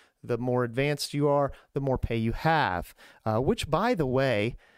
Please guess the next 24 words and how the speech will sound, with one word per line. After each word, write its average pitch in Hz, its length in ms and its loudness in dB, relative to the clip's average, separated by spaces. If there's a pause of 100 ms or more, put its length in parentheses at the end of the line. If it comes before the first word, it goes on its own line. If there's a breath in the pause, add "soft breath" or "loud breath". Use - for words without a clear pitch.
(140)
happy 202 460 -2
Navy 160 340 0
birthday 165 560 -2
to - 200 -4
me. 127 600 0 (360 loud breath)
Uh, 123 320 2
I 139 100 0
didn't 233 260 0
even 151 240 0
notice 165 440 2
my, 123 240 2 (380)
my 131 180 0
mom 160 440 2
had 147 260 -2
posted, 156 720 0
and 135 100 0
I 135 80 2
know 147 120 0
she's 139 240 -4
out 139 160 -2
there 135 120 -2
watching, 135 400 -2
"Hey, 139 220 -2
Mom," 139 320 0